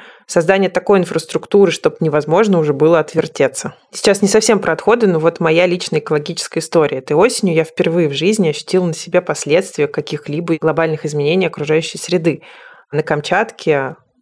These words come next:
я столкнулась с, а, отравлением после контакта с океанской водой. Что это было, глобальное потепление, красные приливы или антропогенное загрязнение, даже не так важно.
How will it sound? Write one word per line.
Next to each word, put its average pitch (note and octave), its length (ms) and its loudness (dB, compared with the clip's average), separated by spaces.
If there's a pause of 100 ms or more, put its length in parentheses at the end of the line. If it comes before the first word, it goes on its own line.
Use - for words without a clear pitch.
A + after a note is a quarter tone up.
(160)
я D#3 220 -2
столкнулась D#3 680 -4
с, - 240 -10
а, C#3 500 0
отравлением D#3 760 0
после - 280 -8
контакта - 400 -6
с - 60 -12
океанской - 420 -4
водой. D#3 400 0
Что - 220 0
это E3+ 160 -2
было, G#3+ 260 4
глобальное E3+ 540 0
потепление, D#3+ 560 0
красные E3+ 400 -2
приливы D#3 440 -4
или D3 80 -2
антропогенное D#3 680 -2
загрязнение, E3 640 2
даже E3 260 2
не D#3+ 80 0
так F#3 220 -4
важно. D3 380 -2